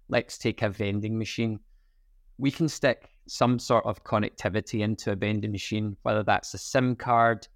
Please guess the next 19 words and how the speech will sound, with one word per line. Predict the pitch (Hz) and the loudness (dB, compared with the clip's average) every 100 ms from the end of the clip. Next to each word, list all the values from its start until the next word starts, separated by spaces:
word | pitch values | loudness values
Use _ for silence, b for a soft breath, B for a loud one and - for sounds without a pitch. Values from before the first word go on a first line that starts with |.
| _ _ - | _ _ -10
a | 90 | -4
broadband | 113 110 110 110 107 104 | 2 2 2 0 0 0
line, | 104 104 107 | 0 0 -2
or | 98 | -2
some | - 120 113 - | -2 -2 -2 -2
other | 95 98 | 0 0
form | - 107 101 98 | -2 -4 -2 -4
of, | 95 - | -6 -4
of | 98 - 107 | -6 -4 -4
internet-based | 107 - 107 98 - 98 - - - | -2 -2 -2 -4 -2 -2 -2 -10 -6
connectivity. | - 98 - 98 95 101 113 110 - _ _ _ _ _ _ _ _ _ | -2 -2 -2 -2 -2 -2 -4 -4 -8 _ _ _ _ _ _ _ _ _
And | 127 127 | -2 0
when | 135 | 0
you | 135 | 0
do | 127 147 151 | -2 -2 0
that | 165 151 - | 2 2 0
and | 120 120 | -2 -2
you | 113 | -4
put | - 123 117 _ - - | -2 -2 -2 _ -20 -20